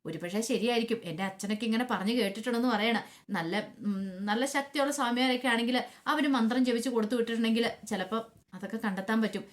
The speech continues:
ഒരു പക്ഷേ സച്ചേട്ടൻ പറഞ്ഞ പോലെ ആരെങ്കിലും എടുത്തിട്ടുണ്ടെങ്കിൽ അവരുടെ വായൊക്കെ കോടി പോവായിരിക്കും എന്ന് പറയണേ. ഈ സമയത്ത് ശ്രീകാന്ത് പറഞ്ഞു, "ശരിയായിരിക്കും."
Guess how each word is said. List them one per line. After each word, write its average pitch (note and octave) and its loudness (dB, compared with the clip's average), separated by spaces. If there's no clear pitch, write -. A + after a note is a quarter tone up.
ഒരു F3+ -8
പക്ഷേ G3 -4
സച്ചേട്ടൻ G3+ -4
പറഞ്ഞ G3+ 0
പോലെ G#3+ 2
ആരെങ്കിലും B3 2
എടുത്തിട്ടുണ്ടെങ്കിൽ A3+ 2
അവരുടെ F3 -8
വായൊക്കെ G3 -4
കോടി G#3 -2
പോവായിരിക്കും G#3+ 0
എന്ന് A#3 0
പറയണേ. G3+ -2
ഈ F3+ -12
സമയത്ത് F#3 -4
ശ്രീകാന്ത് E3+ -4
പറഞ്ഞു, F#3+ -8
"ശരിയായിരിക്കും." F3+ -6